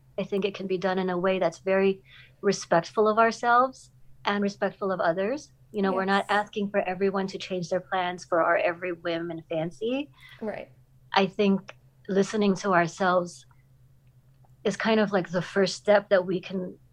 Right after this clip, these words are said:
Speaker 1: take to becoming the best versions of ourselves. You know, the, the kind of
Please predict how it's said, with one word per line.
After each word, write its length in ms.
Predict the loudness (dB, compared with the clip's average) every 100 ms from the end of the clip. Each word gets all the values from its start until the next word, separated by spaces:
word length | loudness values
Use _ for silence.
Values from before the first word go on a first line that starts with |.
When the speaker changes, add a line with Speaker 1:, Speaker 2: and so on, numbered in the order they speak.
| -10
Speaker 1:
take 520 | 0 4 4 2 -4 _ -12
to 160 | -6
becoming 500 | -2 -2 0 0 0 0
the 60 |
best 280 | -2 -4 -4
versions 460 | -4 -4 -4 -8 -8
of 180 | -8 -6
ourselves. 580 | -8 -10 -12 -12 -16 -20 _ _ _ -6
You 120 | -2
know, 100 | 0
the, 160 | 0 -4
the 120 | -6 -8
kind 180 | -2 0
of 140 | 0